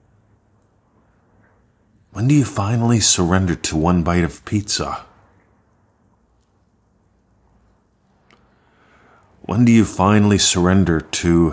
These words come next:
feeling good when someone compliments you? When do you surrender?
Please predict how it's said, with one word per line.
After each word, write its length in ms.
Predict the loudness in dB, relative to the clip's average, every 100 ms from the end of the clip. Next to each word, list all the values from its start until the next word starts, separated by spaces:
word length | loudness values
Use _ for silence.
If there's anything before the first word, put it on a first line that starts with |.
| -4
feeling 480 | -4 0 2 2 0
good 440 | 0 0 -2 -8 -18 _ _ _ _ _ _ _ _ _ _ _ _ _ _ _ _ _ _ _ _
when 160 | -6 -4
someone 340 | 0 0 0
compliments 760 | -2 -4 -4 -4 -8 -10 -10 -10
you? 200 | -8 -10 -14 _ _ _ _ _ _ _ _ _ _ _ _ _ _ _ _ _ -20 -20 -20 -20 -8
When 360 | 0 2 4
do 60 | 4
you 220 | 6 4
surrender? 960 | 4 0 0 2 2 0 0 -2 -4